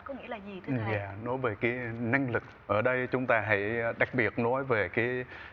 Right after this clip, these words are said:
Speaker 2: ờ, điều mà kinh đã, đã nhấn mạnh. Bởi vì mình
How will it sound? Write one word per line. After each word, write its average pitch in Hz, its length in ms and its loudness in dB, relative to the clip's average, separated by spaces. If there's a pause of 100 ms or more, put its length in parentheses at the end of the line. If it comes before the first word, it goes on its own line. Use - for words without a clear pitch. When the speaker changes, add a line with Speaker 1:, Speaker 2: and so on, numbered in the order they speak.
(100)
Speaker 2:
ờ, 98 280 2
điều 113 320 2
mà 95 220 2
kinh 123 360 0
đã, 101 380 2 (440)
đã 104 100 4
nhấn 135 240 2
mạnh. 95 140 0 (440)
Bởi 104 260 2
vì 139 100 2
mình 107 300 0